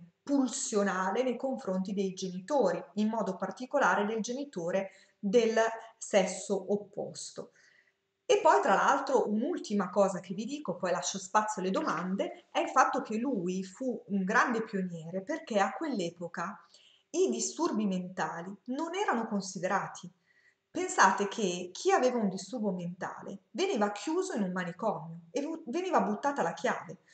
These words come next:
o venivano fatti degli esperimenti che non oso, eh, dirvi perché sono terribili,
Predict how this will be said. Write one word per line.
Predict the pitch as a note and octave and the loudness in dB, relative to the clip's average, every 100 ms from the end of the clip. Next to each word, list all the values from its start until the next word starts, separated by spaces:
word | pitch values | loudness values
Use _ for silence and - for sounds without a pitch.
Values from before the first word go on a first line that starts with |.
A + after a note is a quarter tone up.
| _ | _
o | D#4 | 0
venivano | F#4 F#4 F4 C#4+ | 4 4 2 2
fatti | - - A3 | 4 4 2
degli | F#3 A3 | -2 -2
esperimenti | G#3+ - - A#3 A#3+ G#3 F3 F3 E3+ A#3+ B3+ | -2 -4 2 2 2 0 -2 -4 -8 -10 -8
che | - | -6
non | F#3 F#3 | -4 0
oso, | G3 F#3+ F#3 F3+ F3+ - - - | 0 0 0 0 -2 -10 -20 -14
eh, | - F3 | -6 -4
dirvi | E3+ A3+ A#3 E3+ D#3+ E3+ | -2 2 4 2 0 -8
perché | - E3+ F#3 | -6 -4 -4
sono | - A3 F#3+ | -4 -2 -2
terribili, | D4+ E4 G#3+ D#3 F#3 B3 | 0 0 -2 -4 -4 -6